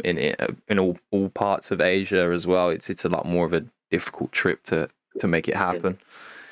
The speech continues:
Speaker 1: That's a, I, I was, there's gonna be a tournament that goes on there as well, I would, uh, assume, Anna. But I don't know
Speaker 2: Think
Speaker 1: if they'll,
Speaker 2: so.
Speaker 1: they'll probably give the
Speaker 2: Yeah.
Speaker 1: ability to play, um,
Speaker 2: A
Speaker 1: away
Speaker 2: lan
Speaker 1: from
Speaker 2: tournament there.
Speaker 1: I don't, I don't know if it'll be a lan. I'm, I'm not sure. I mean, it would be exciting if it was a lan tournament, but,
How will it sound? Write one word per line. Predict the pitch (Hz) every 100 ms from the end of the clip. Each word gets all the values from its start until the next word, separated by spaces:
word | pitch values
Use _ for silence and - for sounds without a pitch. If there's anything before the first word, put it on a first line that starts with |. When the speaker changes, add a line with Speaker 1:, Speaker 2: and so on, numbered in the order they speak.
| - - _ -
Speaker 1:
That's | 170
a, | 190
I, | 147 101 151 -
I | 170
was, | 160
there's | - 156 156
gonna | 175
be | 151
a |
tournament | 131 165 180 180 131
that | 117
goes | 131 120
on | 127 120
there | 120
as | 113 104
well, | 123 151
I | 139
would, | 110 104
uh, | 110 107 107
assume, | 110 107 - 127 120 113 117 - -
Anna. | 92 95 104 - _ _ _ -
But | 110
I | 117
don't | 135 143
know | 139
Speaker 2:
Think |
Speaker 1:
if | -
they'll, | 208 -
Speaker 2:
so. |
Speaker 1:
they'll | 240
probably | - 330 320
give | - 190 190
the |
Speaker 2:
Yeah. | -
Speaker 1:
ability | 170 160 147
to | - 135
play, | - 127 123 123 - _ _ _ -
um, | 110 101 98 104 - _ - -
Speaker 2:
A | 95
Speaker 1:
away | 90 98
Speaker 2:
lan | 123
Speaker 1:
from |
Speaker 2:
tournament | - 92 90 90 -
there. | 90 98 _ _ _ _ -
Speaker 1:
I |
don't, | 139 165
I | 143
don't | 160 180
know | 170
if | 160
it'll | 156
be | 151
a | 123
lan. | 117 120 117
I'm, | 90 117
I'm | 76 117
not | 123 98
sure. | - 120 113
I | 117
mean, | 127 120
it | 95
would | 120
be | 131
exciting | 123 - 98 98 80
if | 95
it | 90 50
was | 90
a | 92
lan | 92 92
tournament, | - 95 90 90 87 -
but, | 87